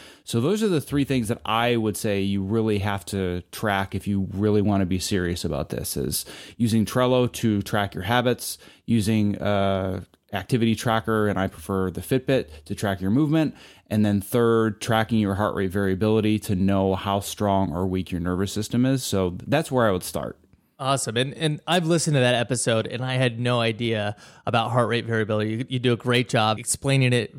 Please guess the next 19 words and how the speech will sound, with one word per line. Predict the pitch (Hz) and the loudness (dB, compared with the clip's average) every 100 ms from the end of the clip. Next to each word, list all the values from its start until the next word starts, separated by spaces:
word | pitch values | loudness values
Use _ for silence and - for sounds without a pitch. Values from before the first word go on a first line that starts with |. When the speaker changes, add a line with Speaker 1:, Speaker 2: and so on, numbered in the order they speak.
| 123 | -8
Speaker 2:
step | - 151 | -2 0
by | 151 143 | 2 0
step. | - 113 - | 2 0 0
Your | 127 117 | -2 -2
podcast | - 139 127 131 120 | -2 -4 0 -2 -2
is | 120 | -4
Fitness | - 156 156 131 | -2 -2 0 0
in | 135 | 0
Post. | 131 123 120 - - - - | 2 2 2 -4 -18 -16 -8
Uh, | 117 - - 160 - 180 165 180 | -8 -8 -16 -16 -16 -20 -20 -4
you'll | 139 160 151 151 - | 0 4 4 2 -2
email | 151 139 131 127 | 0 4 4 4
me | 123 | 4
the | 110 | 2
link | 117 117 - | 2 0 -2
or, | 107 107 104 | -2 -2 -2
or | - 104 104 - | -4 -4 -4 -6
message | 120 117 | -2 0
Speaker 1:
Yeah, | 135 | 2